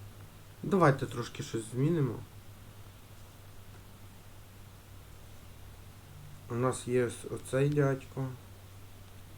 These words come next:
Оцей дядько у нас є. Броню у нас ріже оцей дядько. А що там? А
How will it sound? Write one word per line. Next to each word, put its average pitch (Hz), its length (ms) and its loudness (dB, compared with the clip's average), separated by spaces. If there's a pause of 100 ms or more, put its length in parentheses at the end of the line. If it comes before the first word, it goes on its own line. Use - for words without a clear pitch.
(640)
Оцей 131 440 4
дядько 113 460 0
у 110 40 2
нас 110 200 0 (120)
є. 104 200 0
Броню 117 400 4
у - 20 4
нас 143 280 6
ріже 120 300 0
оцей 101 480 0
дядько. 117 560 -2 (3250)
А 107 100 0
що 165 240 2
там? 139 320 4 (2000)
А 117 40 -4